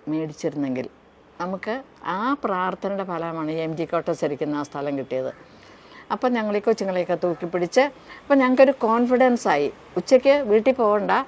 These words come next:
അപ്പോഴത്തേക്കും കൊച്ച് എൽ കെ ജി, കൊച്ചുമോൻ എൽ കെ ജി പഠിക്കുക കേട്ടോ. സെവൻറ്റി ഒക്ടോബർ തന്നെ സതീശൻ വന്നു. അപ്പം ഫുട്ബോൾ മറ്റോ കളിപ്പോൾ ഈ സരോജൻ ടീച്ചർക്ക് അത്രയും പറ്റൂലല്ലോ. പിന്നെ സരോജൻ ടീച്ചർ പിള്ളേരെ,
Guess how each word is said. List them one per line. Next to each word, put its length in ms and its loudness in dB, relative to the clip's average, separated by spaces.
അപ്പോഴത്തേക്കും 460 0
കൊച്ച് 400 2
എൽ 180 8
കെ 80 12
ജി, 120 6
കൊച്ചുമോൻ 380 2
എൽ 140 4
കെ 180 2
ജി 120 4
പഠിക്കുക 340 4
കേട്ടോ. 360 2
സെവൻറ്റി 840 2
ഒക്ടോബർ 580 0
തന്നെ 180 -4
സതീശൻ 640 -2
വന്നു. 260 -4
അപ്പം 340 -2
ഫുട്ബോൾ 500 4
മറ്റോ 260 2
കളിപ്പോൾ 300 0
ഈ 100 4
സരോജൻ 360 2
ടീച്ചർക്ക് 320 0
അത്രയും 260 0
പറ്റൂലല്ലോ. 580 -2
പിന്നെ 420 -4
സരോജൻ 540 0
ടീച്ചർ 220 -4
പിള്ളേരെ, 640 -2